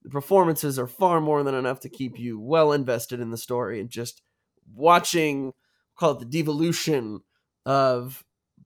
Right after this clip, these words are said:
both of these people, who they were, you know, at the start, where they end up. Just really, really interesting stuff. I think this is, again, another really solid Netflix hit.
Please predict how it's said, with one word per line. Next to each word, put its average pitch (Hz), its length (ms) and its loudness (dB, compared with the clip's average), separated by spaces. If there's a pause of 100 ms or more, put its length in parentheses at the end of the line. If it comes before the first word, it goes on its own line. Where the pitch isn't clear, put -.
(160)
both 190 260 6
of 135 140 -4
these 117 200 -8
people, 107 600 -8 (260)
who 170 200 0
they 151 140 2
were, 139 580 -4 (440)
you - 80 -10
know, 107 100 -6
at 135 140 -10
the - 60 -12
start, 151 600 2
where 139 280 -2
they 139 220 -2
end 127 220 -4
up. 127 320 -4 (600)
Just - 320 -16
really, 165 400 0
really 139 300 0
interesting 117 420 -10
stuff. - 380 -10
I - 60 -12
think 139 220 -4
this 139 160 -4
is, 131 120 -4
again, 139 320 -4
another 139 520 -4 (260)
really 165 520 -2
solid 143 440 2
Netflix 117 560 -8
hit. 160 320 2